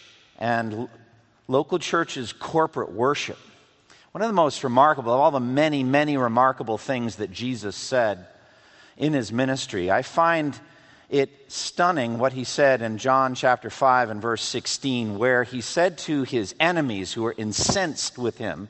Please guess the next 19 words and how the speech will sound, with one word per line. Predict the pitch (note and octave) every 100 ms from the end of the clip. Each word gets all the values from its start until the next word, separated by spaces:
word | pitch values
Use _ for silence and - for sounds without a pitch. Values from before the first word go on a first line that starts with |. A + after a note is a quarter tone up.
| - - -
for | - B2
healing | - - G3+ G#3 G3 E3
on | D#3 D#3 D#3+ C#3+
the |
Sabbath. | - D3+ C#3+ C3 F2+ - - _ _ _ _ _ _ _ _ _ _ -
And | C#3+
it | C3
seems | G3 A3 E3
that | C3
Jesus | D#3 D#3 -
did | C#3+ A#2
so | - - A3 B3
many | A3 G#3 G#3 E3+
of | D3
his | C#3+
healings | - F3+ D3 A#2+ B2
on | A2+
the | G#2+
Sabbath. | C3+ B2 A2+ D2 -